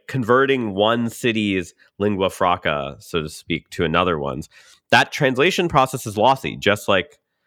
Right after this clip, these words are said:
with, with natural language, uh, for better or worse. A, a, a great kind of anecdotal example of, of why translation never works is, um, when I was, like, graduating college,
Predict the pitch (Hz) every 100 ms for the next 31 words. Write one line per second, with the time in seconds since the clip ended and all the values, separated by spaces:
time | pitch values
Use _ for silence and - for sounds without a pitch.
0 | _ - 95 - - - 90 87 90 82
1 | 90 95 120 78 - - _ _ _ 85
2 | 85 - 95 92 90 117 95 - - _
3 | _ _ - 120 123 127 123 123 143 -
4 | _ - 131 113 92 _ - 117 120 -
5 | 107 107 107 98 85 101 113 117 92 80
6 | - _ _ _ _ 95 80 82 87 90
7 | - 92 82 82 85 76 82 107 143 127
8 | - - - _ _ _ _ _ _ _
9 | _ _ _ - 107 110 98 87 85 _
10 | 117 117 156 175 - 104 - 92 87 90
11 | 95 85 78 80 76 95 101 -